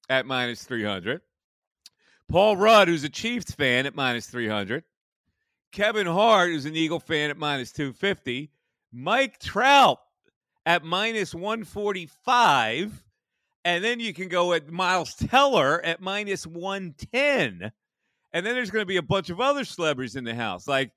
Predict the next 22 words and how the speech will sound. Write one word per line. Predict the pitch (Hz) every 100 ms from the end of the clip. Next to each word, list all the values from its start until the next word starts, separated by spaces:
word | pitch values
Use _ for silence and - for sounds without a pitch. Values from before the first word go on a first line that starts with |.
| _ _ -
The | 160 156
Rock, | 147 160 135 175 208 - - _ _ _ _ _ _
Tom | - 165 160 151 139
Brady, | 160 165 165 160 226 254 226 _ _
a | -
couple | 156 185 185 185 165
golfers | 123 160 180 180 220 220 226
may | 233 208
be | 208 220
there, | 214 214 226 262 254 _ _ -
and | 151
you | 160
can | 190
get | 175 170
much | 185 214 226 170
better | 202 196 175
odds | 185 180 165
on | 175 170
that. | 180 180 123 - _ _
The | 180 165
highest | 185 226 269 277 254 - 214
odd | 214 202 156 110 95 135 156